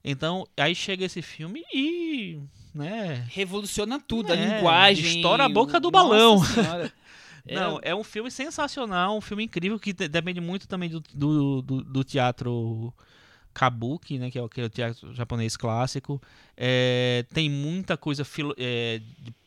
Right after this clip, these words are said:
Speaker 1: psicológica ali, tem muito f-, tem uns Freud ali, es-, <laughs> não,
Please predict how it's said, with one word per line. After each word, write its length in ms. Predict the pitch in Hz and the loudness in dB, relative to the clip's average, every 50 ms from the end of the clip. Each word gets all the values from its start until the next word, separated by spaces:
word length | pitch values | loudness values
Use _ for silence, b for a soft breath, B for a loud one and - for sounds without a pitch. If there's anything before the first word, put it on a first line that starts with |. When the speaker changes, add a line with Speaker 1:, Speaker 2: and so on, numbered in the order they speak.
| _ _ | _ _
Speaker 1:
psicológica 920 | - - - 143 - 147 143 123 113 113 127 139 143 120 127 120 - 123 | -10 -8 -8 -4 0 0 2 2 4 4 4 4 2 0 -4 -6 -6 -4
ali, 220 | 113 110 120 135 | -4 -4 -4 -6
tem 100 | 131 135 | -6 -6
muito 280 | 123 127 147 143 - 143 | -4 -4 -4 -4 -6 -8
f-, 360 | - - - - 147 143 143 131 | -8 -8 -14 -8 -6 -6 -4 0
tem 120 | - 143 | 0 0
uns 160 | 160 160 - | 0 0 -2
Freud 480 | - - 143 139 139 147 147 139 123 127 | -2 4 8 10 10 10 10 10 8 4
ali, 180 | 123 120 127 131 | 4 6 6 4
es-, 120 | 131 - - - | 4 2 0 -2
<laughs> 80 | 139 117 | -2 0
não, 560 | 131 135 135 147 135 131 127 127 117 139 | 2 4 4 6 6 4 4 2 0 -2